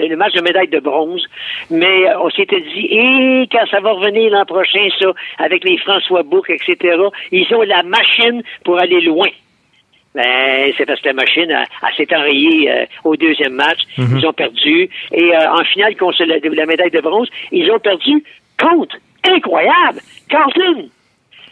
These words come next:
Speaker 1: Les Ravens de Carlton, treize championnats canadiens en quatorze, quinze ans, éliminés au deuxième match, match contre les McGill. Ils ont battu McGill soixante et seize soixante et onze. Carlton, ça,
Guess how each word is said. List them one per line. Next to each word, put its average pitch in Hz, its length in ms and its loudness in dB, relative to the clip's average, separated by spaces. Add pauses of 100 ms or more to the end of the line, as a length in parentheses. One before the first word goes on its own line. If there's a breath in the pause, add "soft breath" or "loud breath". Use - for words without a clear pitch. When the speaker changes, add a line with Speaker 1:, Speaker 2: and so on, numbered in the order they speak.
Speaker 1:
Les 220 60 2
Ravens 320 420 4
de 247 100 2
Carlton, 254 600 0
treize 330 340 2
championnats 240 300 0
canadiens 196 540 0
en 170 220 2
quatorze, 220 420 -4
quinze 190 260 0
ans, 294 160 2 (600 loud breath)
éliminés 277 580 2
au 202 140 4
deuxième 196 380 -2
match, 208 260 2 (260)
match 214 320 2
contre 202 220 0
les 180 80 2
McGill. 190 440 0
Ils - 160 -2
ont 196 40 0
battu 196 260 -2
McGill 202 340 0 (300 loud breath)
soixante 185 420 -2
et 160 80 0
seize 175 280 -2
soixante 160 260 -4
et 143 140 0
onze. 156 100 -2
Carlton, 202 480 0
ça, 214 60 -4